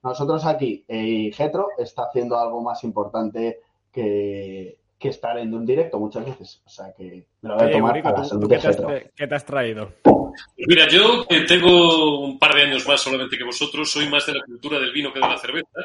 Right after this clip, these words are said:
Speaker 3: Tengo una copa de vino, os he pedido disculpas por no traer la botella, pues yo creo que queda un poco cutre. La botella abierta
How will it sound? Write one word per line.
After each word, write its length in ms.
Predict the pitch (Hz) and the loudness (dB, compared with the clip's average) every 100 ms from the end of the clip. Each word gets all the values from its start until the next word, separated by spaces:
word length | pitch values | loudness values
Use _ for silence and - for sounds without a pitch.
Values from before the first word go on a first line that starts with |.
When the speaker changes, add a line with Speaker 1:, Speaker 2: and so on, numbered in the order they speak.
| - - - | -12 -14 -10
Speaker 3:
Tengo 140 | 139 | -6
una 160 | 156 156 | -4 -4
copa 180 | 156 143 | -4 -4
de 100 | 135 | -2
vino, 240 | 151 135 143 | -2 -6 -10
os 160 | 110 | -12
he 60 | 147 | -12
pedido 220 | 156 160 | -10 -8
disculpas 480 | 147 - 160 127 - | -10 -10 -12 -10 -12
por 160 | 101 117 | -12 -6
no 80 | |
traer 180 | 123 131 | -4 -4
la 80 | 127 | -6
botella, 380 | 120 - - 123 | -10 -12 -8 -8
pues 120 | 101 | -8
yo 80 | 110 | -14
creo 140 | 123 120 | -14 -16
que 80 | 120 | -10
queda 180 | 120 | -8
un 60 | 117 | -8
poco 320 | - - 107 | -14 -20 -20
cutre. 320 | _ - 110 123 - - - 101 | _ -18 -12 -12 -12 -16 -12 -8
La 100 | 104 | -8
botella 360 | 104 131 131 | -4 2 2
abierta 300 | 131 139 131 | 2 0 -2